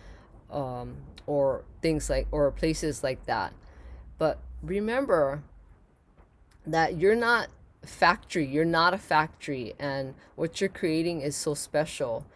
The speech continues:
So keep that in mind. Always, always, always keep that in mind, that what you're creating is unique and it's special, and it's meant to bless your life and the life of,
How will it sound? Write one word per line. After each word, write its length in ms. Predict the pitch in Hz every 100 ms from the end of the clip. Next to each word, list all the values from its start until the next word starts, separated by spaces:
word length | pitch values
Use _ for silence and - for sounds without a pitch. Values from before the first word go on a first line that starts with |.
| - -
So 160 | 170
keep 320 | 170 240 262 -
that 180 | 208
in 200 | 196 175
mind. 400 | 147 143 147 117 - - -
Always, 480 | - 156 180 208 214
always, 380 | - 165 175 170
always 500 | - 151 147 131 - -
keep 280 | - 190
that 200 | - 165
in 160 | 160 151
mind, 400 | 143 139 123 120 - - -
that 240 | 143 131 139
what 300 | 151 - 185
you're 80 |
creating 560 | 180 - 165 151 151 143
is 220 | 147 135
unique 460 | 143 143 151 160 -
and 100 | -
it's 180 | 135 -
special, 760 | - - 143 147 - 143 160 190 - - - -
and 320 | 160 156 147 - -
it's 420 | 160 175 - - 139
meant 540 | 160 156 170 226 294 -
to 140 | -
bless 540 | 175 151 156 208 - 147
your 260 | 139 160
life 360 | 233 202 185 190
and 220 | 156 147
the 80 | 147
life 420 | 147 143 170 190 -
of, 200 | 147